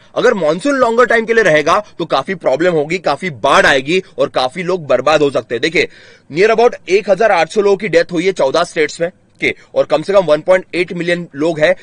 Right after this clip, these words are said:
जिनको अपने घरों से displace होना पड़ा because बारिश बहुत ज्यादा हुई थी। तो ये findings इस report के अंदर मिली है, German Watch का ये report है, याद रखिए। ठीक है, now आगे देखिए, as per the report,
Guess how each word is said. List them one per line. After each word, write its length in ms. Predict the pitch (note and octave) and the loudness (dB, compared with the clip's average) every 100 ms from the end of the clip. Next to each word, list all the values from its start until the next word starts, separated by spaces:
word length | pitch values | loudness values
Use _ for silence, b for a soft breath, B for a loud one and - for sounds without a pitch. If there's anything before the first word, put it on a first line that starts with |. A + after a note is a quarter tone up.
| b | b
जिनको 260 | A#2+ D3+ E3 | -8 -4 -4
अपने 200 | E3 F3 | -2 -2
घरों 200 | D3 D#3 | 0 0
से 140 | G3+ | -2
displace 580 | D3 D#3+ - G#3+ D#4 D#4 | -2 -4 -4 0 2 4
होना 180 | G#3+ F3 | 2 2
पड़ा 280 | D3+ D#3+ G3 | 2 0 -2
because 440 | - C#3 D3+ D#3 | -6 -4 -2 -2
बारिश 480 | A#2 B2+ C#3+ F#3+ C3+ | -2 -2 -2 -4 -8
बहुत 380 | A2+ B2 C#3+ C#3 | -6 0 0 2
ज्यादा 240 | D#3 C#3+ | 0 0
हुई 200 | C#3 C3+ | 0 -4
थी। 220 | C#3 F3+ | -4 -4
तो 260 | F#3 - C#3+ | -6 -8 -4
ये 120 | C#3+ | -2
findings 520 | D#3 A#2 B2 D3 E3+ | -2 -4 -4 -4 -6
इस 120 | D3+ | -8
report 320 | C#3 B2 D3 C#3+ | -8 -2 -2 0
के 60 | |
अंदर 180 | C3 B2+ | -2 -2
मिली 200 | A2+ A2+ | -4 -4
है, 180 | B2+ F3 B - | -2 -2 B -20
German 380 | A2 C3 D3 E3+ | -4 -2 0 -2
Watch 320 | C#3 B2+ D#3 | 0 -2 -2
का 120 | - | -2
ये 120 | D#3+ C3+ | -2 -2
report 400 | A#2+ B2 A#2+ C3+ | -4 -6 -6 -2
है, 140 | F3+ b - | -2 b -6
याद 180 | A#2 G#2+ | -4 -4
रखिए। 280 | G#2+ G#2+ - _ | -6 -8 -10 _
ठीक 120 | F3+ | -4
है, 100 | F3 b b C#3+ | -2 b b -2
now 140 | D3 | 0
आगे 220 | C3+ C#3+ C#3 | 0 0 -2
देखिए, 260 | A2+ F#3 B B - | -2 -6 B B -2
as 140 | F#3+ | -2
per 100 | C4+ | 2
the 120 | C4+ B3+ | 4 2
report, 260 | A#3+ C4 | 4 0